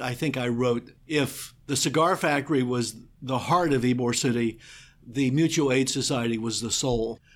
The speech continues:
There were two great Spanish societies, El Centro Asturiano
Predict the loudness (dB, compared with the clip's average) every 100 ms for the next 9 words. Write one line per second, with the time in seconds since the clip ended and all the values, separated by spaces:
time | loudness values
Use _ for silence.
0 | -4 0 2 0 0 -2 0 2 0 -2
1 | -8 -2 0 0 0 0 0 0 -2 -4
2 | -4 -4 -4 -8 -20 -12 -4 -2 2 0
3 | 0 2 4 2 0 0 4 4 4 4
4 | 2 0 -4